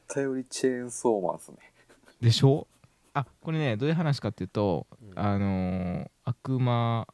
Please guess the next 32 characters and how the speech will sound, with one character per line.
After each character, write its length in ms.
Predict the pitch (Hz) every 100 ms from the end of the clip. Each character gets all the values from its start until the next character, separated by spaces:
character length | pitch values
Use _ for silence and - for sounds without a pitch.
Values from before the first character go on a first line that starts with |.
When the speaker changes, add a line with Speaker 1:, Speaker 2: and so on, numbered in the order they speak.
| _
Speaker 2:
ハ 220 | - 120
ン 100 | 110
タ 320 | - - - 170 _ -
ー、 40 |
Speaker 3:
う 20 |
ん。 100 | 92 92 156 -
Speaker 2:
デ 100 | 120
ビ 140 | 117 120
ル 120 | 113
ハ 160 | 110
ン 100 | 104
タ 360 | - - 50 50
ー 40 | 117
の、 240 | 117 104 _ _ _ _ _ _ _ _ _ _
え 260 | - 107 104
ー、 40 | 101
男 220 | 107 107
の 100 | 95
子 100 | 82
の 80 | 69
話 400 | 117 - - -
で、 280 | 123 135 - _ _ _ _ _ - -
で、 60 | 139
こ 100 | 131
の 100 | 127
男 240 | 123 135 123
の 120 | 113
子 180 | - 98
が、 400 | 117 131 123 - _ _ _ _ _ _ _ _ -
自 220 | 135 127
ら 180 | 123 120
も 260 | 131 95